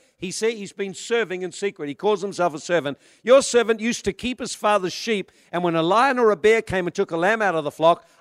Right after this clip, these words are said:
I went after it and struck it and delivered the lamb from its mouth. And when it rose against me, I caught it by its beard and struck and killed it. And your servant killed both the lion and the bear. This uncircumcised Philistine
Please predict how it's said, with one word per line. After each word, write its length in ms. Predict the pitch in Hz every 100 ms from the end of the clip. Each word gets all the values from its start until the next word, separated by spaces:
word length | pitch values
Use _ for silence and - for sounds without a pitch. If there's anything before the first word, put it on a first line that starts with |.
| -
I 160 | 214
went 220 | 214 208 196
after 360 | 254 202 202
it 100 | 185
and 100 | 165
struck 420 | - - 220 214
it 160 | 180 - _ -
and 160 | 170
delivered 380 | 160 175 240 254
the 100 | 226
lamb 240 | 202 196 185
from 220 | 170 175
its 160 | 170
mouth. 320 | 190 202 127 151
And 80 |
when 100 | 180
it 100 | 185
rose 340 | 165 214 285 226
against 360 | 208 220 -
me, 340 | 220 220 151 165 _ _
I 120 | 156
caught 320 | - - 254 233
it 100 | 226
by 180 | 185
its 120 | 170 -
beard 340 | 190 180 151
and 140 | 151
struck 320 | - - 180 180
and 120 | 175
killed 280 | 214 226 131
it. 160 | - _ _ -
And 140 | 151
your 140 | 190 214
servant 440 | - 214 196 190
killed 240 | 185 208
both 220 | 190 190 175
the 100 | 147
lion 380 | 170 240 262
and 100 | 226
the 60 | 202
bear. 380 | 160 165 147 151 _ _
This 220 | 185 220
uncircumcised 880 | 185 165 - 254 226 185 165 147 -
Philistine 600 | 170 170 - 160 160